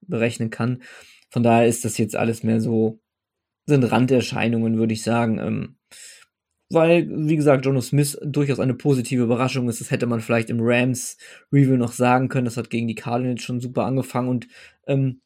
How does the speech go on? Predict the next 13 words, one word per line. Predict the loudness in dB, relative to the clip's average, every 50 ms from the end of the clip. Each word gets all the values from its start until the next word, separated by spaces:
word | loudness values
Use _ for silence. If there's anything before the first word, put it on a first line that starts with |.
| _ _ -2
ist | 0 0 2
jetzt | 0 -2 0
genauso | 0 0 2 2 2 2 0 0
gut. | -2 -2 -2 -2 -4
Also | -8 -6 -6 -6 -8 -8 -10 _ -6
Jonnu | -4 -4 -4 -4
Smith | -2 -4 -4 -2 0 0
war | 2 2
wirklich | 2 -2 -4 -6 -6
offensiv | -6 -4 -4 -4 -2 -2 -4 -4 -4 -4
wieder | -2 0 0 0 0
eine, | 0 0 0 0 0 0 0 -2 -2 -4
ähm, | -4 -4 -4 -4 -4 -6 -8